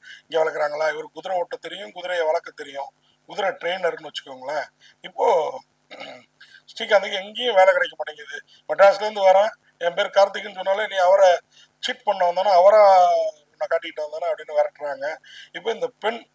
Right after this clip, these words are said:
அந்த பெண் ஒரு பக்கம் அலையுது. அது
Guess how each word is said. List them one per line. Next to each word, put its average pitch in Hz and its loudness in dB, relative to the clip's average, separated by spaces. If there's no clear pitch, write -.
அந்த 233 0
பெண் 247 -2
ஒரு 202 -4
பக்கம் 180 -2
அலையுது. 160 -6
அது 196 0